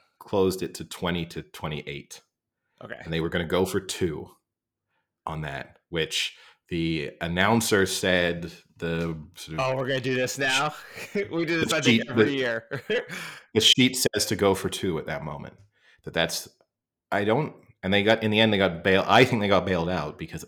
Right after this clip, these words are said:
Speaker 1: I had the feeling they were not gonna get the two-point conversion,
Speaker 2: Yeah.
Speaker 1: and then that was gonna put them into a much more compli-, it was gonna put them into a,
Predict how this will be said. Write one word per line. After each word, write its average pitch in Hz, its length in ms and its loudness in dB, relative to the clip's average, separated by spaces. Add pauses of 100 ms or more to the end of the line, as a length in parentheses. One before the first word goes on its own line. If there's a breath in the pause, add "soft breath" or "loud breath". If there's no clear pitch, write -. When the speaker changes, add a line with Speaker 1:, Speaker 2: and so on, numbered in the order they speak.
(220)
Speaker 1:
I 101 80 0
had 104 160 2
the 101 80 2
feeling 92 280 0
they 85 60 0
were 82 120 -2
not 82 180 -2
gonna 82 140 -6
get 82 180 -6
the 85 60 -16
two-point 95 360 -6
conversion, 98 540 -4 (100)
Speaker 2:
Yeah. - 180 -12
Speaker 1:
and 85 100 -6
then 82 80 -4
that 85 160 0
was - 80 -6
gonna 87 160 -6
put 85 120 -10
them 87 120 -6
into 85 220 -6
a 76 40 -10
much 85 260 -4
more 90 140 -2
compli-, 87 340 -6
it 87 60 -8
was 82 100 -6
gonna 87 140 -6
put - 160 -8
them 82 100 -8
into 82 280 -6
a, 76 80 -12